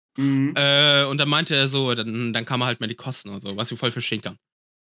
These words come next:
Speaker 1: Ja, natürlich.
Speaker 2: Aber, aber dann soll er mich halt nicht mehr über leistungsstarke P Cs voll labern.
Speaker 1: <laughs>
Speaker 2: Meine Fresse, Alter. Ich glaub, ich kann das Scheißprogramm fünfmal gleichzeitig, äh, gleichzeitig abspielen, Digga.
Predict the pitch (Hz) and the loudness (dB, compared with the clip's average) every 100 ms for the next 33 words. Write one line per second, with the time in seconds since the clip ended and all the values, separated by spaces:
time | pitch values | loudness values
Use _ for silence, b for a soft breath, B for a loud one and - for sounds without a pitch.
0 | _ _ 120 135 131 156 151 147 - 180 | _ _ 4 4 6 4 6 6 6 6
1 | 190 208 190 220 226 214 214 196 185 196 | 6 6 6 6 8 8 6 4 4 4
2 | 208 196 180 185 170 170 190 185 160 156 | 4 4 6 6 6 4 4 2 2 0
3 | 156 147 - 147 143 131 117 113 107 104 | -2 -6 -4 -4 -2 -6 -4 -4 -4 -8
4 | 107 - 147 139 143 135 135 - 139 - | -12 -6 -6 -4 -2 0 0 0 -2 2
5 | 120 117 117 117 B B 170 139 180 180 | 2 2 0 -2 B B -10 0 2 2
6 | 175 190 208 196 - 202 214 208 - 196 | 4 2 4 0 0 0 2 2 2 0
7 | 190 180 185 180 - 220 - 147 123 127 | 0 0 0 2 4 2 2 0 2 2
8 | 123 156 175 180 - 123 113 113 120 117 | 2 0 0 0 -2 -2 -2 -2 0 0
9 | 117 113 120 117 110 110 - - 104 104 | 0 -2 -2 0 -2 -2 -4 -6 -4 -2
10 | 101 | -4